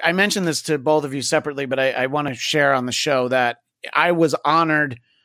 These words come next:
that our, our most recent episode, our third episode on Tuesday, I was stream sniped by Stuttering John Melendez.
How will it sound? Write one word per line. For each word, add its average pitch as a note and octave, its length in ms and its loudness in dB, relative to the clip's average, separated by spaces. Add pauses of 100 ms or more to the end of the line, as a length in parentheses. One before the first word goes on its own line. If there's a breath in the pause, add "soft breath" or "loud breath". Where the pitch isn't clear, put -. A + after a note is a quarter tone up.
(240)
that C#3+ 180 2
our, C3+ 320 4
our B2+ 120 2
most C#3+ 260 0
recent D3 280 2
episode, C3 360 2
our A#2+ 100 2
third C#3 200 0
episode C#3 440 2
on C3 100 2
Tuesday, C3 380 2 (840)
I C#3 120 4
was C#3 140 6
stream C#3+ 340 0
sniped A2 440 0
by A#2 160 4
Stuttering A#2+ 440 0
John A2+ 220 0
Melendez. G2+ 580 -4